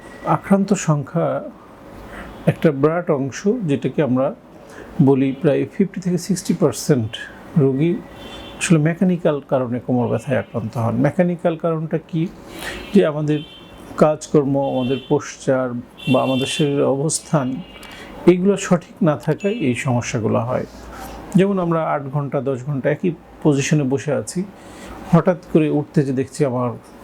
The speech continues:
কোমর ব্যথা টেনে ধরছে মাস-, মাংসপেশিগুলা। এটা কিন্তু একদিনে হয়নি, যে আমরা প্রতিনিয়ত এই কাজগুলো করছি এবং করতে করতে একটা সময় যেয়ে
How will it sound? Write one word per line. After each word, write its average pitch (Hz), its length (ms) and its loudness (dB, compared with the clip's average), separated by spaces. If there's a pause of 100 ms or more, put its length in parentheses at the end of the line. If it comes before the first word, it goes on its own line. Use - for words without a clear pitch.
(120)
কোমর 127 360 2 (180)
ব্যথা 139 340 0
টেনে 143 260 2
ধরছে 127 480 0
মাস-, 123 300 -6
মাংসপেশিগুলা। 120 840 0 (640)
এটা 185 100 8
কিন্তু 196 220 4
একদিনে 180 480 2
হয়নি, 143 420 -4
যে 196 100 0
আমরা 151 260 -2 (180)
প্রতিনিয়ত 170 520 0
এই 180 100 2
কাজগুলো 143 420 -2
করছি 135 420 -2
এবং 175 180 0
করতে 196 260 -2
করতে 151 260 0
একটা 131 180 -2
সময় 131 400 -2
যেয়ে 147 240 0